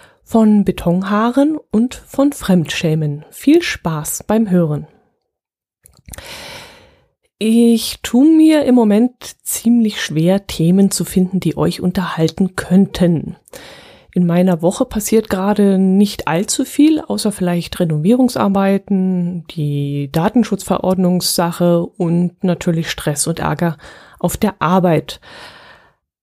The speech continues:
Aber mit solchen Dingen möchte ich euch eigentlich nicht belästigen, denn der Sinn dieses Podcasts ist es ja, dass ihr mit angenehmen Dingen unterhalten werdet und Geschichten von mir zu hören bekommt,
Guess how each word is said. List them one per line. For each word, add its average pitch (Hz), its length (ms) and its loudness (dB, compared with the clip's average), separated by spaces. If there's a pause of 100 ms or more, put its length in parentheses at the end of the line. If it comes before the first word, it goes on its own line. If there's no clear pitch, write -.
(440)
Aber 262 220 2
mit 254 160 4
solchen 233 320 4
Dingen 233 200 4
möchte 220 200 0
ich 208 100 -2
euch 196 200 -4
eigentlich 190 400 -4
nicht 196 260 0
belästigen, 262 680 0
denn 208 480 2
der 190 160 2
Sinn 214 240 2
dieses 220 300 -6
Podcasts - 600 -8
ist - 300 -8
es - 160 -12
ja, 196 240 0
dass 185 260 -6
ihr 185 520 0
mit 180 260 -4
angenehmen 240 500 2
Dingen 233 240 2
unterhalten 208 600 -2
werdet 196 340 -2
und 185 420 -6
Geschichten 202 480 -4
von 190 160 -4
mir 185 300 0
zu 175 160 -4
hören 175 220 0
bekommt, 160 440 -6